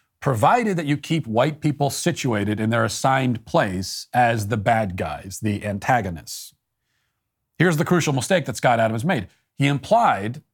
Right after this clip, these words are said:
that there may be some troubling trends within the black community that would give white people reason to be wary. But this interferes with the hero versus villain storyline that the left has invented. It can only ever be blacks escaping the hatred and violence of whites,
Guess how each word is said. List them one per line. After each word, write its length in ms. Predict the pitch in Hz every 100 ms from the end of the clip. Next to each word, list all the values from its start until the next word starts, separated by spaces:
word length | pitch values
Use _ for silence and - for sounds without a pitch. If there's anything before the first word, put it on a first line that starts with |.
| _ _ _ _ _ _ _ _ _
that 220 | 123 131
there 140 | 143 131
may 260 | 143 185
be 100 | 190
some 220 | 156 165
troubling 480 | 147 - 165 156 147
trends 400 | 120 147 139 123
within 220 | 127 131
the 60 | 113
black 360 | 104 160 214 -
community 560 | 175 127 101 85 98
that 100 | 120
would 120 | 127
give 200 | 123 117
white 360 | 104 135 202 -
people 520 | 131 110 113 104 104 107
reason 420 | 113 110 101 95
to 80 | 95
be 120 | 95
wary. 380 | 92 87 87 - _ _ _ _ _ _ _ _ _ _ _ _ _ _ _ -
But 60 | 123
this 180 | 180
interferes 400 | 175 139 147 135
with 80 | 120
the 80 | 117
hero 340 | 110 143 127
versus 360 | 113 120 104 110
villain 260 | 110 104 101
storyline 540 | - 165 185 104 98
that 100 | 92
the 60 | 104
left 260 | 104 104
has 140 | 117 110
invented. 400 | 135 202 101 80 - -
It 100 | 123
can 180 | 139 127
only 420 | 139 180 202 202 139
ever 220 | 147 151
be 140 | 135
blacks 560 | 107 120 131 139 - -
escaping 500 | 110 - 127 117 120
the 100 | 117
hatred 360 | 104 131 123 117
and 80 | 104
violence 380 | 113 110 104
of 100 | 101
whites, 440 | 117 160 156 -